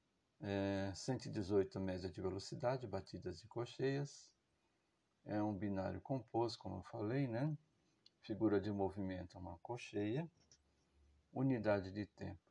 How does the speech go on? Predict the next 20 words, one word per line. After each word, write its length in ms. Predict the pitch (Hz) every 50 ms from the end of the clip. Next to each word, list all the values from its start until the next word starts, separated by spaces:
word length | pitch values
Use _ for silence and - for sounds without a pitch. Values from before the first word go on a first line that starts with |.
| _ _ _ _ _ _ _ _ -
uma 120 | 113 101 92
semínima 600 | - - 107 98 95 95 95 95 95 92 92 92
pontuada. 720 | - - 110 123 - - 147 147 143 147 160 156 185 180 - _ _ _ _ _ _ _ _ _ _ _ _ _ _ _ _ _ _ _ _ _ _ _ _ _ _ _ _
É, 520 | - 101 101 98 98 98 98 101 104 104 101 101 98 98 101 - - _ _ _ _ _ _ _ _ _ _ _ _ _ _ _ _ - 156 - _ _ _ _ _ _ _ _ _ _ _ _ _
unidade 360 | 110 104 101 95 98 98 95
de 60 | -
compasso, 560 | - - 110 107 110 - 110 113 143 147 - 131
uma 140 | 131 123
mínima 300 | 110 110 120 127 131 131
pontuada. 500 | - - 151 151 151 - 120 104 92 92
Não 160 | 95 101 101 107
pode 260 | - 117 107 107 110
ver 140 | 107 113 110
lá 100 | 107 107
no 120 | 110 110
finalzinho, 600 | - - 117 120 117 117 107 - 107 98 90 87
ó, 60 | 87 80
tem 160 | - - 92
uma 60 | 95
notinha 480 | 95 98 101 98 - - - 95 92